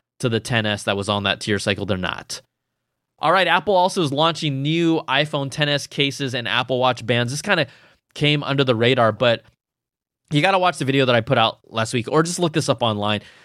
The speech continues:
There's three new colors. There is hibiscus, which is kinda this flowery pink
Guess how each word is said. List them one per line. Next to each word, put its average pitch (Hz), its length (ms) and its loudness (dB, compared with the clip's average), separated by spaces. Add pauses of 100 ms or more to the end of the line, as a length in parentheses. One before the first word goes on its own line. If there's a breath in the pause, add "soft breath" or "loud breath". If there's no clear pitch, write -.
(140 loud breath)
There's 147 180 2
three 220 260 2
new 202 160 4
colors. 151 680 2 (640 soft breath)
There 143 540 2
is 135 360 0
hibiscus, 180 960 -2
which 143 140 -4
is 117 160 -4
kinda 131 200 0
this 113 240 -2 (460 soft breath)
flowery 131 640 2
pink 135 480 -6